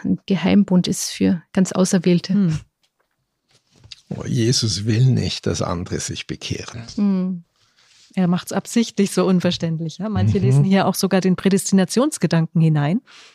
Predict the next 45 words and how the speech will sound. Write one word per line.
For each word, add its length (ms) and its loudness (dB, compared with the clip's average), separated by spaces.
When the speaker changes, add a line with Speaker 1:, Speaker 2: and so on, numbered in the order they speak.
Speaker 2:
dass 160 -2
es 100 -6
eben 200 0
vorherbestimmte 920 2
Personen 460 2
gibt, 320 -4
die 240 2
das 140 -4
verstehen 420 0
dürfen 280 0
und 100 -4
andere 260 0
nicht. 340 -2
Ich 100 -4
bin 140 4
mir 100 4
sicher, 300 0
dass 180 0
ihr 160 2
nicht 380 2
diese 220 -2
Auffassung 420 -4
vertretet 580 -2
<laughs> 340 -20
oder 220 -4
das 180 -4
so 120 -4
seht. 380 -6
Wie 100 0
geht 180 -2
ihr 80 0
denn 140 0
mit 140 0
diesem 200 -4
Text 360 -8
um 180 -4
und 160 -6
was 160 -4
kann 160 2
uns 180 0
helfen, 440 -2
ihn 340 0
besser 260 0
zu 140 -6
verstehen? 580 0